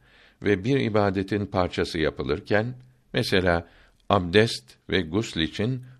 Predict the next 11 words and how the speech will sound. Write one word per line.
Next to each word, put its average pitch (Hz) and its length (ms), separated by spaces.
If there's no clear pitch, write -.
ayrı 110 340
ayrı 92 360
niyet 82 380
şart - 460
değildir. 55 540
On 113 140
altı, 71 480
tertiptir. - 760
Yani 95 420
sıra 110 440
ile 90 480